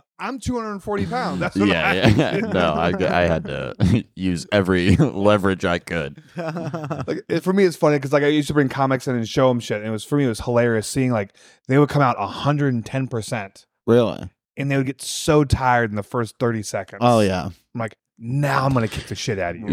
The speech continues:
Speaker 2: Yeah, when, uh, I was rolling around with two-time world champion
Speaker 1: Kelsey.
Speaker 2: Kelsey,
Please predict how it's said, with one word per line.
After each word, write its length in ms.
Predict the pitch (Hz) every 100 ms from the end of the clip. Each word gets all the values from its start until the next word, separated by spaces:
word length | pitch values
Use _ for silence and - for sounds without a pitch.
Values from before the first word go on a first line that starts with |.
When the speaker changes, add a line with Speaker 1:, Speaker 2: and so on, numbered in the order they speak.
| 107
Speaker 2:
Yeah, 220 | 98 85
when, 500 | 92 110 107 110 120 _ -
uh, 380 | 110 98 92 87 -
I 120 | 101
was 420 | 98 101 90 - - _ _ _ _ _ _ _ -
rolling 420 | 107 107 110 110
around 480 | 104 101 101 101 101
with 340 | 98 98 92 - - _ _ _
two-time 500 | - 151 143 120 110
world 320 | 113 113 107
champion 800 | - 110 110 104 101 92 90 95 - _
Speaker 1:
Kelsey. 720 | - 107 101 92 90 95
Speaker 2:
Kelsey, 0 | 117